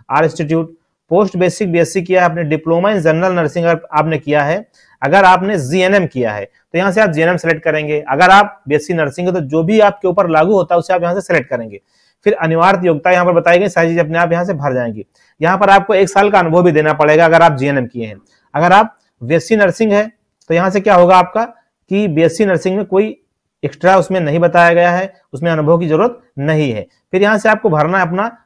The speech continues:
पूरा पता भरना है, एड्रेस यहाँ पर लाइन वन, लाइन टू, लाइन थ्री में आपको पूरा पता भर देना है। उसके बाद यहाँ से अपना स्टेट सेलेक्ट कर लेना है, शहर का नाम सेलेक्ट करना है, पिन कोड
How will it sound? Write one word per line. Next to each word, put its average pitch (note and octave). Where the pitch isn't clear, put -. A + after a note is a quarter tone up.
पूरा F#3
पता E3
भरना A#2
है, G2+
एड्रेस D3
यहाँ F3
पर E3+
लाइन D3+
वन, F#3
लाइन D3+
टू, F#3
लाइन D#3+
थ्री D3+
में E3+
आपको E3+
पूरा D#3
पता D3+
भर C3
देना B2+
है। A#2
उसके D3
बाद G3
यहाँ G3
से F#3+
अपना F#3+
स्टेट E3
सेलेक्ट F3
कर F3+
लेना E3+
है, D#3+
शहर E3+
का F3+
नाम D#3+
सेलेक्ट E3
करना E3
है, D#3+
पिन D#3+
कोड F3